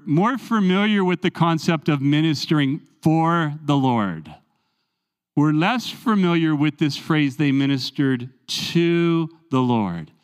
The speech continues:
There is, there is a place, it's an important place to minister for the Lord. But it's even of greater importance that you learn to minister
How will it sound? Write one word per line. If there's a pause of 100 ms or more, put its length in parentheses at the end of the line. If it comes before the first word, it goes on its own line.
(1200)
There
is,
there
is
a
place,
it's
an
important
place
to
minister
for
the
Lord. (1700)
But (220)
it's (1600)
even
of
greater
importance
that
you
learn
to
minister